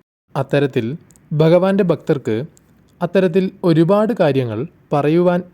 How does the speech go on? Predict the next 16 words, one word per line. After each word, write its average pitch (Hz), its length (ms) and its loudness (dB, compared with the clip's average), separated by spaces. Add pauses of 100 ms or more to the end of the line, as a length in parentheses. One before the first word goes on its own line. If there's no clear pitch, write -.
ഉണ്ടാകും 165 440 0 (180)
എന്നുള്ളതും 120 400 -2 (300)
വാസ്തവം 151 580 -2
തന്നെയാകുന്നു. 113 560 -2 (840)
എന്നാൽ 135 360 -2 (460)
നിങ്ങൾ 180 280 2 (200)
ഭഗവാനോട് 175 580 0 (200)
അടുക്കുന്തോറും 143 680 0 (400)
നിങ്ങൾക്ക് 190 420 0 (100)
പ്രകടമാകുന്ന, 151 680 0 (520)
കാണുന്ന 143 500 0 (380)
ചില 175 260 0
ലക്ഷണങ്ങളുണ്ട്. 123 760 -2 (1200)
ഇന്ന് 160 280 2 (100)
പരാമർശിക്കാൻ 151 720 0
പോകുന്ന 143 260 -2